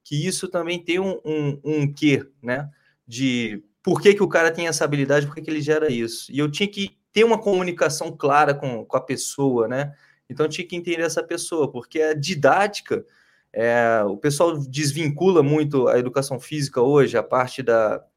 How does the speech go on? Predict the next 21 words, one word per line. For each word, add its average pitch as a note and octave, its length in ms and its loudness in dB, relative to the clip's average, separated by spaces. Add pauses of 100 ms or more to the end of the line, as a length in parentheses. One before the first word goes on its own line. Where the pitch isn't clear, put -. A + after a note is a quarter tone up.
(420)
da, A2 560 0 (160)
da A2+ 160 2
licenciatura D#3+ 1040 2
e E3+ 80 0
do E3 80 -4
bacharelado. D3 760 2
E, G2+ 60 -8
pra A#2+ 180 -4
mim, C#3 160 -6
a E3+ 40 -8
educação D#3+ 380 -6
física, E3 300 -12
um D3 140 -2
professor E3 640 0
de E3 80 -6
educação D3+ 400 -4
física, F3 440 -10
é C#3+ 40 2
essencial F#3 580 -2
que G3 140 -10
ele F3 280 -6